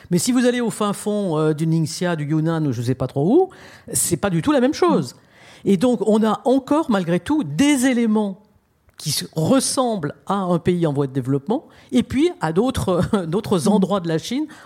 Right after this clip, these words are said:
Speaker 1: on a une économie qui est industrialisée. Donc ça, ça fait une, une réalité qui est une réalité complètement nouvelle et qui rentre là à nouveau très, très
Speaker 2: Mm.
Speaker 1: difficilement dans les cadres qu'on avait imaginés.
Speaker 2: Mm. Avec des inégalités très fortes, peut-être qu'on en reparlera
Speaker 1: Des
Speaker 2: dans, un peu
Speaker 1: inégalités,
Speaker 2: plus loin
Speaker 1: oui,
Speaker 2: dans,
Speaker 1: oui.
Speaker 2: dans, dans notre échange.
Speaker 1: Effectivement.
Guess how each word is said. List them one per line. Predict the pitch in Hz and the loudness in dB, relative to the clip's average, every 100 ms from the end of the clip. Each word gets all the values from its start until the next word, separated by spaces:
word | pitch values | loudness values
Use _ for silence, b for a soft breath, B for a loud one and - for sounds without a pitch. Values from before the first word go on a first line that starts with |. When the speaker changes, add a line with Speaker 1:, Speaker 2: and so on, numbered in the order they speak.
| B | B
Speaker 1:
on | 175 | -2
a | 214 | 0
une | 233 | 0
économie | 185 180 175 214 | -2 -2 0 0
qui | 220 | 0
est | |
industrialisée. | 170 160 - 160 147 143 B B | -2 -2 -4 -4 -2 -6 B B
Donc | 190 185 | -4 -2
ça, | - 240 | 0 0
ça | - 240 220 | 0 -2 -2
fait | - 302 320 | -2 0 2
une, | 233 208 202 180 156 B B | 2 2 2 0 -2 B B
une | 208 208 | 2 2
réalité | 214 254 214 214 - 269 330 | 2 0 0 -4 -2 -2 -2
qui | - 208 | -4 -6
est | 226 | -2
une | 196 | -4
réalité | 156 180 175 220 | -2 -4 -4 -6
complètement | 170 294 269 - 202 | -6 -4 -4 0 2
nouvelle | 202 180 196 294 311 B B | 4 4 2 0 -4 B B
et | 180 | -4
qui | 185 | -2
rentre | 160 196 294 185 | -2 -2 -2 -2
là | 185 202 | -2 -2
à | 190 | 0
nouveau | 196 170 240 | 0 0 -2
très, | - - 285 | -4 -2 0
très | 196 247 | 0 0
Speaker 2:
Mm. | |
Speaker 1:
difficilement | 208 208 202 185 175 196 | -2 -4 -4 -2 -2 -2
dans | 220 165 | 0 -2
les | 160 | -2
cadres | 185 196 180 | -2 -4 -4
qu'on | 165 | -4
avait | 147 147 | -4 -2
imaginés. | 165 156 - 143 127 | 0 0 0 -4 -4
Speaker 2:
Mm. | 220 | -2
Avec | 226 226 208 | 0 0 2
des | 226 240 | 2 4
inégalités | 233 220 226 233 240 | 4 4 2 2 -2
très | 226 220 | -2 -2
fortes, | - 247 240 | -2 -4 -2
peut-être | 208 220 - | -2 -2 0
qu'on | 214 214 | 2 2
en | |
reparlera | 208 220 214 214 233 | 0 0 2 2 2
Speaker 1:
Des | |
Speaker 2:
dans, | 220 | 4
un | |
peu | 190 | 4
Speaker 1:
inégalités, | 160 156 - | 4 2 2
Speaker 2:
plus | 233 | 4
loin | 240 | 4
Speaker 1:
oui, | |
Speaker 2:
dans, | - | 4
Speaker 1:
oui. | - | 0
Speaker 2:
dans, | 214 214 214 | 0 0 2
dans | 214 | 4
notre | 220 220 220 | 4 4 0
échange. | 220 - 269 | -2 -2 -6
Speaker 1:
Effectivement. | 156 160 151 | -6 -10 -10